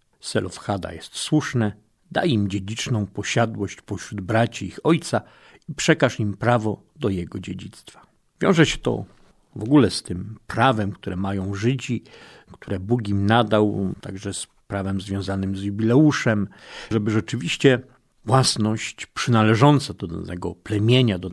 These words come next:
danego pokolenia, do danej rodziny, rzeczywiście przy tej rodzinie była. To tak naprawdę ma swoje źródło w tym, że oni to otrzymali od Pana Boga. I dlatego mają się o to troszczyć, bo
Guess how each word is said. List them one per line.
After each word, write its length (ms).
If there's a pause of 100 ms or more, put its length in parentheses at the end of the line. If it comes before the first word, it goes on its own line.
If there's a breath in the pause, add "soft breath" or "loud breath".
danego 380
pokolenia, 760
do 120
danej 360
rodziny, 440 (300 soft breath)
rzeczywiście 540 (140)
przy 180
tej 200
rodzinie 400
była. 340 (160)
To 100
tak 220
naprawdę 640
ma 360 (340 loud breath)
swoje 440
źródło 280
w 180
tym, 340 (240 loud breath)
że 180
oni 280
to 140
otrzymali 520
od 120
Pana 300
Boga. 360 (440)
I 60
dlatego 360
mają 340
się 220
o 100
to 180
troszczyć, 1040 (460)
bo 320